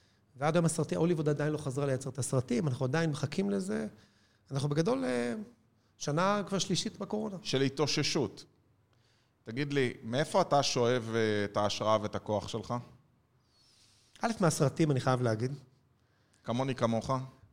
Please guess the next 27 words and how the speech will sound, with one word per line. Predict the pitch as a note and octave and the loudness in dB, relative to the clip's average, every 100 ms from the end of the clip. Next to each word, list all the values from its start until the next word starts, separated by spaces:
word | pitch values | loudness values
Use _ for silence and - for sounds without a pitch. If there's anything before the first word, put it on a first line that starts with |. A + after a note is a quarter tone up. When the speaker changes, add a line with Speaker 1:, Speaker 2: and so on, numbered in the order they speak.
| _ | _
Speaker 1:
רואה, | C#3+ F3 E3+ | 4 6 6
שומע, | D#3+ C#3+ E3 E3 | 6 6 4 2
חולם. | D3+ D3 C#3+ C3+ D#3 C#3+ - _ _ _ _ | 2 4 4 2 -2 -8 -20 _ _ _ _
שתיים, | - C#3+ E3+ F3+ F3 | -6 -2 0 0 0
אני | D#3+ | 0
מסתכל | D#3 D3 - D3 | 0 -2 -4 0
על | E3 D3+ | 2 4
הדור | C#3 C3 D#3 E3 | 2 4 4 4
של, | - C3 | 0 -2
של | B2 C#3 | -2 -2
המשפחה | C3 C3 - D3 | -2 -4 -6 -6
שלי | D3 | -4
שהקים | D3 B2 - F3 | -2 -2 0 0
את | D3+ | 0
ה-, | - C#3 C3 | 0 0 -2
הקים | B2 - G#3+ | 0 2 2
את | D3+ | 0
הסינמה | C3 C#3+ B2+ | 0 2 0
סיטי, | B2 C#3 - | -2 -8 -10
שבעצם | A#2+ B2 C3+ B2+ C3+ D3 D#3 | -6 -2 0 0 0 0 2
מדימונה, | C#3+ C3 D3+ E3+ F#3 E3+ | 2 2 4 4 4 4
מהמדבר, | C#3+ C3+ C3 D3+ F3+ F3+ E3+ - - | 4 4 2 4 4 4 -2 -10 -20
חלמו | - D3+ D#3 | -8 -2 0
את | E3 | 0
החלומות | D#3 D3 D3 C#3+ D3 | 4 4 6 4 2
האלה. | C3+ C#3+ D3+ - - _ _ _ _ B2 | 0 0 -4 -8 -20 _ _ _ _ -16
ואתה, | A#2+ C#3+ | -4 -2